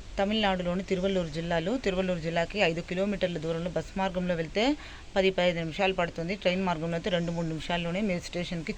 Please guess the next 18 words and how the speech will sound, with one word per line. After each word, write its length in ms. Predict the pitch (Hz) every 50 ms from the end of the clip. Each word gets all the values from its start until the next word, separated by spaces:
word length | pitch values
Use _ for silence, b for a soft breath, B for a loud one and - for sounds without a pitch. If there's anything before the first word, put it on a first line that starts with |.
| -
చేరుకోవచ్చు. 460 | 180 - - - 175 165 - 160 165
ఊరి 120 | 185 196 190
పేరు 220 | - 202 180 165
వచ్చి 220 | 165 - - 226 196
పుట్లూరు 460 | - 202 190 - - 196 202 190 175
అనమాట. 260 | 165 160 160 160 139 139 147 B B B B B B B
ఇక్కడ 200 | 180 180 - 180
ఉండే 200 | 180 185 185 202
అమ్మవారి 420 | 180 170 175 190 190 185 180 170 165
పేరు 220 | - 165 165 202
అంకాల 380 | 208 160 156 147 185 175 175 170
పరమేశ్వరి 480 | - 170 160 160 165 147 - 180 160
అమ్మవారు, 360 | 156 160 165 165 165 160 170
మహాశివుడు 580 | 196 185 160 143 175 175 175 - 165 160 165 180
అమ్మవారు 560 | 180 165 160 165 165 165 160 156 - 233 277 B B B B B B B -
మీకు 160 | 185 - 180
ప్రత్యక్ష 400 | - - 160 - - 180 175 170
వ-, 300 | 165 160 170 175 175 143